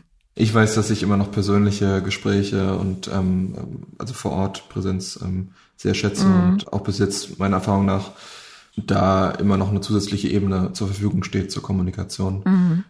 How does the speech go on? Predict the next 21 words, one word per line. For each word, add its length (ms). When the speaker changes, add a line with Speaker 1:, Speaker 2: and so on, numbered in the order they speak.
Speaker 1:
die 80
vielleicht 320
bei 160
Videocalls 720
nicht 240
in 80
der 120
Intensität 500
da 180
ist. 140
Speaker 2:
Ja, 200
ja. 180
Benjamin, 560
wie 140
viel 200
kann 220
man 200
denn 300
als 360
Agile 300
Coach 460